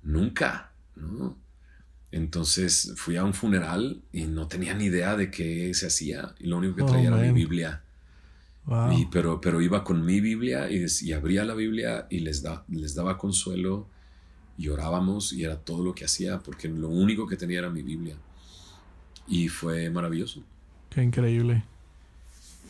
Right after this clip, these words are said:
Speaker 2: Que,
Speaker 1: No
Speaker 2: y,
Speaker 1: sé si
Speaker 2: y
Speaker 1: contesté tu pregunta,
Speaker 2: No,
Speaker 1: pero
Speaker 2: totalmente, bro. Me estás volando la cabeza. O sea, me,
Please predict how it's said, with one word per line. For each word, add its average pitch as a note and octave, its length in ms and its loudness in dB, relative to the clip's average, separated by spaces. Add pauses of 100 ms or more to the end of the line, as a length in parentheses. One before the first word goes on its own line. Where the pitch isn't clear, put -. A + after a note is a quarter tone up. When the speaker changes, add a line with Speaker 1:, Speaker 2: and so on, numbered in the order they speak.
(380)
Speaker 2:
Que, C3+ 240 2
Speaker 1:
No F2+ 100 6
Speaker 2:
y, - 40 8
Speaker 1:
sé F#2+ 120 4
si F#2+ 120 4
Speaker 2:
y - 20 2
Speaker 1:
contesté F2+ 400 4
tu F#2+ 140 -4
pregunta, F#2+ 380 0
Speaker 2:
No, D#3 120 6
Speaker 1:
pero G#3+ 120 4
Speaker 2:
totalmente, F#3 640 2
bro. F3 200 2
Me E3 80 4
estás D3+ 180 2
volando E3+ 320 4
la F#3 100 2
cabeza. D3 500 2
O C#3 60 4
sea, C#3+ 140 4
me, C#3+ 340 4